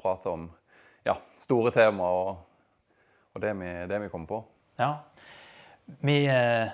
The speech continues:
Speaker 2: det er jo et nytt konsept for oss, så, eh, og vi vil, hadde ikke akkurat lyst til å bare kalle det for en drøs med Lars, men, eh, Minecraft, eh, vet du noe om Minecraft?
Speaker 1: <laughs> Nei.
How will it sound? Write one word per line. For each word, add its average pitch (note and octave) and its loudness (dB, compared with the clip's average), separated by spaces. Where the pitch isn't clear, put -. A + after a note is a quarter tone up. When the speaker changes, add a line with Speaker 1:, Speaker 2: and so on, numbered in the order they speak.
Speaker 2:
det C3 4
er - 8
jo C3 6
et A#2+ 0
nytt C3 -2
konsept C#3 0
for G#2+ 0
oss, - -4
så, G#2+ 2
eh, G#2+ -4
og A2 -2
vi A2+ -2
vil, A2+ -2
hadde A#2+ 2
ikke A#2+ 2
akkurat A#2 2
lyst A#2+ -2
til A2+ -4
å G#2 2
bare A2 2
kalle G#2+ 2
det A2 -4
for A2+ -2
en G2+ -4
drøs A#2 0
med G#2+ 0
Lars, C3+ 0
men, A2+ -2
eh, A2 -2
Minecraft, B2 4
eh, A2+ 2
vet B2 0
du D#3+ 2
noe C#3 4
om A#2 2
Minecraft? G#2 -2
Speaker 1:
<laughs> - -16
Nei. - -6